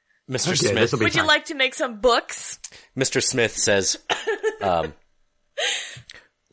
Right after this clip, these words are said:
Speaker 1: "We might be able to, uh, we, we might be able to hook you up to,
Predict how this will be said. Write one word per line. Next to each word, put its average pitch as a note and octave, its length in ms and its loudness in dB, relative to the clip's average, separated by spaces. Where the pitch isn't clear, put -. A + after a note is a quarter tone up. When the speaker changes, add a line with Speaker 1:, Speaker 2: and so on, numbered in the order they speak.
Speaker 1:
"We F3 720 -2
might E3 800 -2
be B2+ 200 2
able A#2 240 2
to, G#2 580 2
uh, E2 540 2
we, A#2 280 -2
we C3 160 2
might D3+ 220 4
be C#3+ 100 4
able C3 140 4
to B2 80 2
hook B2+ 180 0
you A#2+ 120 4
up - 220 0
to, F#2+ 460 0